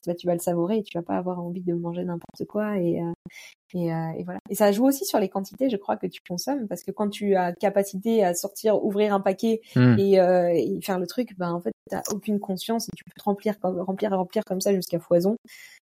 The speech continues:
Speaker 1: Euh, ce qui est complètement différent de quand tu, quand tu cuisines, en fait, je crois. Enfin, en tout cas, c'est l'effet que ça me fait.
Speaker 2: Ouais, je suis d'accord avec toi. Et, et le vitaliseur, je trouve, euh, t'encourage à cuisiner des produits bruts parce que,
Speaker 1: Ouais.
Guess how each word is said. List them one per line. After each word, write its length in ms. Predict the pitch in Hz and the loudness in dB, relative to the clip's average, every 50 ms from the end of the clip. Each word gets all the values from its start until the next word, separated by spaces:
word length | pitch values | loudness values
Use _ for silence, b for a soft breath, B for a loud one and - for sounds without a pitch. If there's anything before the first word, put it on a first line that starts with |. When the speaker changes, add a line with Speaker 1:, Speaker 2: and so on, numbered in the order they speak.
| _ _ _ - 196 | _ _ _ -8 -6
Speaker 1:
Euh, 320 | 190 175 165 165 165 170 | -4 -4 -2 -2 -2 -4
ce 80 | 170 - - | -6 -8 -10
qui 60 | - | -14
est 100 | 170 - | -16 -8
complètement 380 | - 202 196 190 185 180 196 190 | -4 -4 -2 -2 -2 0 0 -2
différent 420 | 190 175 170 - 180 175 185 202 | -2 -2 -4 -6 -4 -2 0 0
de 320 | 202 196 180 170 170 165 160 160 - | 2 2 2 0 0 0 -2 -4 -6
quand 100 | - 170 | -8 -8
tu, 260 | 170 - - 165 165 165 - | -8 -6 -4 -4 -4 -4 -4
quand 80 | 175 175 | -4 -6
tu 160 | 165 - 165 | -6 -8 -12
cuisines, 440 | - - - 170 165 196 208 208 190 | -12 -6 -4 -2 0 0 0 0 0
en 40 | 175 | -2
fait, 120 | - - - | -6 -10 -14
je 100 | - - | -14 -16
crois. 200 | - _ - - _ _ _ _ _ - | -18 _ -20 -20 _ _ _ _ _ -4
Enfin, 140 | - 170 | -2 -2
en 20 | 170 | -2
tout 80 | 165 | -2
cas, 100 | - 190 | -2 -4
c'est 140 | 185 - - | -2 0 2
l'effet 200 | 170 170 170 175 | 2 2 0 -2
que 60 | 170 | -6
ça 80 | - 180 | -6 -6
me 60 | 175 | -8
fait. 80 | - - - _ _ _ _ _ _ _ _ _ - | -8 -10 -14 _ _ _ _ _ _ _ _ _ 0
Speaker 2:
Ouais, 80 | 147 156 | 2 2
je 100 | 151 - | 2 2
suis 80 | - | 0
d'accord 220 | 113 120 110 127 120 | 0 0 2 2 2
avec 200 | 113 113 113 - | 4 2 2 0
toi. 140 | 147 139 B B B B B B _ | -4 -8 B B B B B B _
Et, 360 | - 135 135 135 135 - 143 | 0 2 4 4 4 4 4
et 20 | 139 | 4
le 80 | 131 | 4
vitaliseur, 580 | 131 131 135 139 - - 147 143 147 139 151 165 | 2 2 0 -2 0 2 2 2 2 2 2 2
je 60 | 165 - | 2 0
trouve, 200 | - 160 151 139 | -2 0 2 2
euh, 80 | 113 | 2
t'encourage 500 | 104 - 131 127 - 147 139 160 165 135 | 2 0 -2 -2 0 2 2 2 2 4
à 240 | 127 110 107 107 107 | 4 4 6 4 4
cuisiner 380 | 104 - - 113 110 113 123 127 | 2 -2 -8 -8 -6 -4 -2 0
des 160 | 123 120 104 | 0 0 0
produits 260 | - - 120 113 117 | -2 -4 -4 -4 -2
bruts 180 | 104 117 135 156 | 0 2 0 0
parce 280 | 151 - 113 - - | 2 0 0 0 -2
que, 200 | - - 117 113 107 | -2 0 0 0 0
Speaker 1:
Ouais. 340 | 104 104 104 104 101 101 | -2 -4 -6 -6 -6 -6